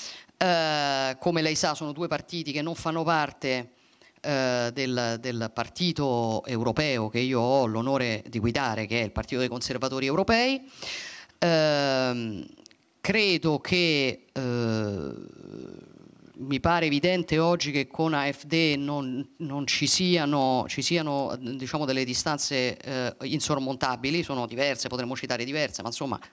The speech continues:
partire dal tema del rapporto con la Russia, sul quale invece per esempio il Rassemblement National di Marine Le Pen secondo me sta facendo un ragionamento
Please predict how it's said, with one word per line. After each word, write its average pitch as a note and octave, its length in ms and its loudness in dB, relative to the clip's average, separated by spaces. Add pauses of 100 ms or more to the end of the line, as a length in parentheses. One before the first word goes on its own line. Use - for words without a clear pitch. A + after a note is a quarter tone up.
partire B2+ 340 0
dal A2+ 160 0
tema B2 300 -2 (600)
del C#3 100 0
rapporto C#3+ 340 2
con D#3 100 4
la G3 60 6
Russia, B3+ 360 2
sul E3+ 160 -6
quale D#3+ 260 2
invece D#3 420 -2
per C3 100 -4
esempio C#3 720 0
il B2 260 -4
Rassemblement C#3 540 -2
National C#3 520 0
di B2+ 100 -8
Marine C3+ 260 -4
Le F3 80 2
Pen C#3+ 240 -2
secondo B2+ 340 -4
me C3 100 -4
sta C3+ 120 -2
facendo C3 500 -2
un C#3+ 220 0
ragionamento A#2+ 600 -2